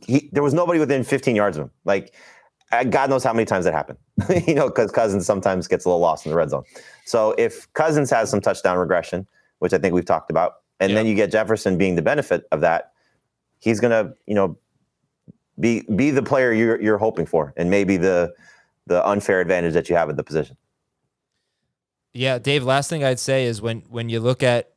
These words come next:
Speaker 2: guys who finish as number one, if you're out there and you're considering Chase versus Jefferson, a lot of people are, the guy who's number one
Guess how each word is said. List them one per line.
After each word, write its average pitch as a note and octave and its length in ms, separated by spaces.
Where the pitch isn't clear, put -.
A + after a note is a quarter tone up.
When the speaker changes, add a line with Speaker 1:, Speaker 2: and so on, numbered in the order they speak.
Speaker 2:
guys A#2 300
who A#2+ 80
finish B2 300
as A2 140
number A#2 280
one, A2 320
if - 120
you're C3 120
out D3+ 180
there D3 160
and C3+ 60
you're A#2+ 60
considering B2+ 520
Chase B2 320
versus A#2+ 320
Jefferson, G2+ 760
a B2 40
lot A2+ 180
of - 60
people D3+ 260
are, G#2+ 340
the B2+ 100
guy C#3+ 280
who's F3+ 200
number D#3 260
one B2 440